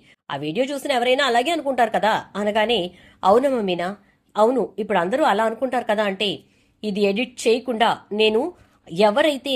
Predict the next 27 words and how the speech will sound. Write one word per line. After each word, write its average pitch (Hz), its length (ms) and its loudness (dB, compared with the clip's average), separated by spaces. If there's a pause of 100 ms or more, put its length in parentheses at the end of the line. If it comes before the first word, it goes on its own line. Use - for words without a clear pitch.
(120)
అప్‌లోడ్ 214 420 0
చేశారో 214 380 -2 (180)
వాళ్ళతోటే 202 680 2
ఇదంతా 208 440 -2
అప్‌లోడ్ 220 340 0
చేయిస్తాను 208 420 -2
మామయ్య" 170 340 -2 (420)
అని 254 200 0
అంటుంది. 170 400 -4 (340)
దాంతో 240 320 4
ఇక 226 160 -4
ప్రభావతి 196 480 0
కూడా 202 180 -4
క్షమాపణ 190 460 -2
చెప్తుంది. 160 440 -6 (280)
ఇక 156 140 -8
బాలు 170 320 0 (100)
గుణ 165 240 -2
దగ్గరికి 175 360 -6
వెళ్ళి 170 220 -4 (120)
గుణకి 175 500 -6
గట్టిగా 190 480 -2
బుద్ధి 160 260 -6
చెప్పి 190 280 -6 (440)
మొత్తం 269 400 0 (260)
అన్‌ఎడిటెడ్ 247 600 0
వీడియోని 226 520 -2